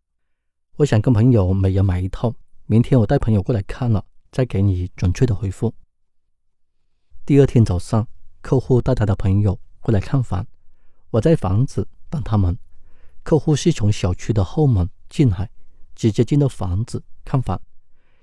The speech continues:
因为从后门进到房子比较近，他的朋友看了这套房，户型非常的喜欢。他的朋友呢，赶着去上班，然后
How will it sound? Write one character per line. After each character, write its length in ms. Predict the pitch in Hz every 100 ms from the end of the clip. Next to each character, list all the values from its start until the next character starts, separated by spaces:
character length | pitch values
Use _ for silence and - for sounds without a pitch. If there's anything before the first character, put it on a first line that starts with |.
| - -
因 140 | 151
为 100 | 180
从 180 | 170 110
后 160 | - 170
门 160 | 104 101
进 120 | 151
到 120 | 147
房 340 | - 92 98
子 220 | 120 101 - -
比 80 | -
较 160 | 101 110
近， 240 | - 113 - - - - - - - - -
他 120 | 156
的 80 | 143
朋 260 | - 123
友 360 | 131 98 92 92
看 160 | - 156
了 60 |
这 100 | 156
套 140 | 160 151
房， 420 | - - 87 92 - -
户 200 | - 170
型 400 | 165 - 92 95
非 220 | - 131
常 160 | - 104
的 80 | 98
喜 220 | - 90
欢。 280 | - 117 143 _ _ _ _ - -
他 100 | 139
的 100 | 135
朋 220 | 120 139
友 180 | 98 92
呢， 280 | 90 98 107
赶 180 | - 92
着 160 | 95 92
去 180 | -
上 260 | 143 139 117
班， 200 | 110 107 - - -
然 200 | - 92
后 320 | 95 - 117